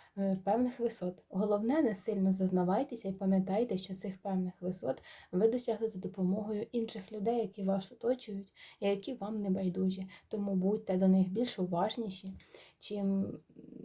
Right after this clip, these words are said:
чим завжди. Будьте, просто приділіть їм певну увагу. Ви досягли, досягнете успіху завдяки їм. З-, не, не тільки, м, ви зможете досягнути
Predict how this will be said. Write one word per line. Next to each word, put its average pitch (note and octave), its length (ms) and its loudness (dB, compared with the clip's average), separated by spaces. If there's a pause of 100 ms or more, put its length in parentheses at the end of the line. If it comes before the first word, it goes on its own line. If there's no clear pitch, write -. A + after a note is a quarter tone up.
(280)
чим G#3+ 200 -8
завжди. F#3+ 460 -6 (320)
Будьте, A#3+ 360 -2
просто G3 320 -8
приділіть A3+ 500 2
їм G3 160 -4
певну G3 360 0
увагу. F3 440 -4
Ви G#3+ 300 6
досягли, F#3+ 500 -4 (160)
досягнете F#3+ 640 -2
успіху A#3 460 -6
завдяки F3+ 420 -6
їм. F#3+ 440 -4 (380)
З-, F#3 180 -2
не, G3+ 360 2
не G3 160 6
тільки, C#4 360 -2
м, G3+ 320 2 (1300)
ви A3 300 8
зможете A3 500 0
досягнути A3 360 -2